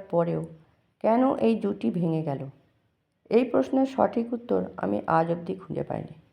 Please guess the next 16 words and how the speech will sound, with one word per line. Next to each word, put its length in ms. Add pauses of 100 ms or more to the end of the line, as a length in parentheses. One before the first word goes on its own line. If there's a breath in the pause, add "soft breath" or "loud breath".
(720)
অনেকে 360
বলেন 440
ব্যাপারটা 460
সম্পূর্ণ 680
ইগো 300
ক্লাশ, 300 (1300)
কিন্তু 240
আমার 440
তো 80
তা 160
মনে 240
হয় 200
না, 180 (760)
কেননা 340 (100)
ইগো 340
ক্লাশ 260